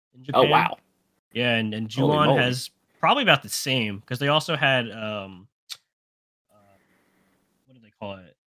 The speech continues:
Speaker 1: It was, like, Ju-on White Ghost, Black Ghost, or something like that, I think it was called. It was, like, the most recent one.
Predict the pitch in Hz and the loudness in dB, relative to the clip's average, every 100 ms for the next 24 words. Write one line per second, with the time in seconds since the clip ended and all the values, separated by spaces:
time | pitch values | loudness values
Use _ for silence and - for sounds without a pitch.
0 | _ _ _ 120 117 120 107 - 123 139 | _ _ _ _ -16 -10 -10 -10 _ -10
1 | 147 151 147 139 127 120 113 _ _ _ | -4 -2 -2 -4 -6 -10 -16 _ _ _
2 | 107 135 147 151 151 139 98 110 110 - | -6 -6 -4 -4 -4 -6 -6 -4 -4 -6
3 | 151 151 - - 160 - 156 160 156 151 | -6 -6 -10 -12 -12 -10 -8 -8 -8 -10
4 | 156 156 - 151 147 120 120 104 120 - | -18 -20 -10 -6 -6 -6 -12 -10 -10 -10
5 | 104 120 131 131 139 143 | -14 -14 -12 -8 -6 -6